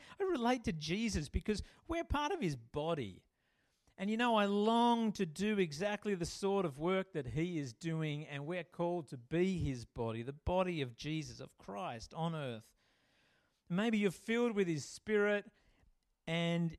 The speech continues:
you have giftedness and passion and you, you have the truth of the gospel in your heart and you're just like, "Lord, I want to be part of you bringing sight to people who can't see the world the way they should see."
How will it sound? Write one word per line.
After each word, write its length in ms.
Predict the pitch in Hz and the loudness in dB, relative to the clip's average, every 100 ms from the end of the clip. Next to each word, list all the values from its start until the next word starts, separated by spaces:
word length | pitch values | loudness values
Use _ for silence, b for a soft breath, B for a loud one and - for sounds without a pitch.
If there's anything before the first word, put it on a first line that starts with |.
| - | -6
you 240 | 151 196 | 0 2
have 300 | 185 175 143 | 4 2 0
giftedness 680 | 196 202 - 185 190 180 165 | -2 0 -2 0 2 2 0
and 180 | 143 | 2
passion 640 | - 175 175 160 175 160 151 | 4 4 2 -2 -2 0 -2
and 160 | 147 | -2
you, 320 | 151 160 160 151 b b | 0 2 2 0 b b
you 100 | 175 | 0
have 180 | 175 208 | 2 0
the 80 | 165 | -2
truth 360 | - 196 202 175 | 0 2 2 0
of 100 | 139 | -4
the 60 | |
gospel 520 | 123 165 170 - 180 | 2 2 2 -2 -4
in 160 | 160 135 | -4 -4
your 140 | 123 | -6
heart 400 | 120 170 180 175 - | -4 -2 2 0 0
and 220 | 147 147 | -2 0
you're 100 | 147 | -2
just 400 | - 196 170 - | -4 -6 -4 -6
like, 220 | 156 147 147 | -6 -6 -6
"Lord, 460 | 151 180 196 196 185 b b b b _ _ | -8 -2 0 0 -2 b b b b _ _
I 160 | 196 220 | 2 4
want 240 | 208 180 | 4 4
to 60 | 151 | 0
be 100 | 131 | -4
part 480 | - 147 143 143 - b b b - | -2 0 2 0 -2 b b b -6
of 200 | 139 131 | -4 -2
you 500 | 135 160 180 180 170 - - | -2 2 4 4 2 -4 -4
bringing 500 | 147 170 175 151 117 | 0 2 2 -2 -2
sight 540 | - - 170 165 143 | -6 -2 -2 -2 -4
to 100 | 135 | -8
people 460 | - 160 143 143 123 | -8 -6 -6 -6 -4
who 120 | 123 | -4
can't 420 | - 143 135 120 | -2 0 0 -4
see 400 | - - 131 120 | -8 -8 -4 -4
the 140 | 117 107 | -4 0
world 360 | 113 117 113 | 4 4 2
the 80 | 113 | -2
way 200 | 110 107 | -2 -4
they 140 | 101 | -4
should 220 | 98 95 - | -10 -12 -14
see." 300 | - 87 | -14 -14